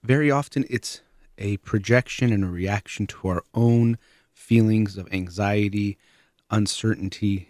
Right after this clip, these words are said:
insecurity. We're so anxious about doing the right things, about being a good mom or dad, about doing what's best for our children, and really we don't know.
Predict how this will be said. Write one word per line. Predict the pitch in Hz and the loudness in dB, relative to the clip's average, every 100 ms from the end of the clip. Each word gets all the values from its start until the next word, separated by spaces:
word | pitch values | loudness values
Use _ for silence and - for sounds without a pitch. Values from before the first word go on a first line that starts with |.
| - | -6
insecurity. | 98 - - - 98 82 - - _ _ _ _ _ _ _ _ _ _ | -4 -4 -14 -6 -4 -4 -10 -20 _ _ _ _ _ _ _ _ _ _
We're | - 98 120 | -14 0 2
so | 127 - 123 120 | 2 0 0 2
anxious | 117 117 - 104 | 0 0 -2 -8
about | 92 98 90 | -6 -6 -6
doing | 98 110 110 107 101 _ _ _ _ | -2 2 2 0 -4 _ _ _ _
the | 92 | -8
right | 95 101 - | -4 -4 -2
things, | 139 143 135 110 | 2 4 4 0
about | 92 87 | -8 -6
being | 104 104 90 | 0 0 0
a | |
good | 87 95 | -6 -6
mom | 95 104 104 | -2 -2 -2
or | 85 | -2
dad, | 113 120 117 110 - - _ | 2 2 2 -2 -12 -20 _
about | - 92 87 | -10 -8 -6
doing | 104 101 92 | -2 -2 -2
what's | - | -6
best | - 113 - | -2 -2 -2
for | - 101 | -10 -8
our | 87 | -8
children, | - 143 143 123 123 120 - - _ | 0 4 4 4 0 0 -8 -20 _
and | - 131 | 0 4
really | 147 147 | 4 4
we | 131 107 | 2 0
don't | 101 113 123 - _ 90 | 2 2 2 0 _ -10
know. | 90 107 - | 0 0 0